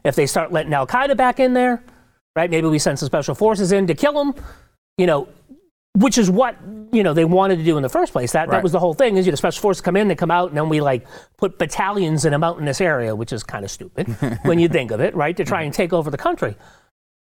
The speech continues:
Speaker 1: But the media, I don't think, is gonna let Biden get away with this. And, and, and I think they're not gonna let Democrats get away with it, 'cause that's why you see Democrats saying, "We need to have hearings on this. This is ridic-,"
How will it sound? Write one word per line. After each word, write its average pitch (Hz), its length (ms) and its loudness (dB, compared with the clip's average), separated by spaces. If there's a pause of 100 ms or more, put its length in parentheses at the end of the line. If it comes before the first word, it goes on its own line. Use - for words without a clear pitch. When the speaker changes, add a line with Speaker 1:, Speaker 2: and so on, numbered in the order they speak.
(380)
Speaker 1:
But 220 140 -2
the 220 80 2
media, 208 760 2
I 175 140 -2
don't 170 440 0
think, 180 260 0
is 139 100 -2
gonna 151 180 0
let 147 260 -2
Biden 135 380 -2
get 135 140 2
away 135 240 2
with 175 120 -2
this. 120 200 -4 (340)
And, 170 200 2
and, 180 240 2 (160)
and 160 180 0
I 147 120 -2
think 254 240 0
they're 214 100 2
not 185 180 2
gonna 170 140 -2
let 139 260 -2
Democrats 175 580 0
get 139 140 0
away 117 200 2
with 117 140 -2
it, 190 120 0
'cause 170 100 -2
that's 196 220 -2
why 247 80 0
you 226 120 -2
see 196 200 0
Democrats 160 640 0 (360)
saying, 180 300 0
"We 160 100 4
need 170 140 4
to 143 60 0
have 135 140 0
hearings 170 340 2
on 160 120 2
this. 160 160 0
This 151 180 -2
is 160 140 0
ridic-," 170 160 0